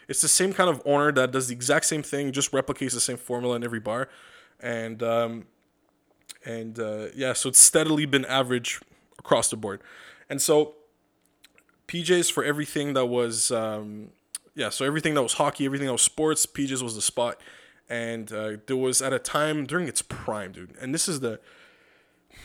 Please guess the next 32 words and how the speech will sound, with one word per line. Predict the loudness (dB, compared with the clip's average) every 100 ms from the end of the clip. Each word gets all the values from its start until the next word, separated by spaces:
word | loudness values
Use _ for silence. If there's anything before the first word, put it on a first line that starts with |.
| -10
this | -6 2
is |
what | 4
really | 6 6
breaks | 4 2
my | 2 2
heart, | 2
is | 2
that | 0 -2 -6 -18 -4
during | -2 0
its | -2
prime, | -2 -4 -2 -2 -6
P | -6 -4
J's | -2 -2 0
was, | 2 2 2 -2 -6 -10 _ _ _ _
P | -6 2
J's | 4
had | 4
karaoke's. | 2 4 4 2 0 -8 -18 _ _ _ _ _ -20 _ _ _ _
P | -4
J's | 2
had, | 2 0 _ _ _ _ _ _ _ -10
sorry, | 0 2 2
P | -2 -4
J's | 0 0
had | 0
karaoke | 2 4 4 2 2 -2
on, | -2
like, | -6
Fridays | -6 0 2 2 0
or |
Saturdays. | 0 0 0 0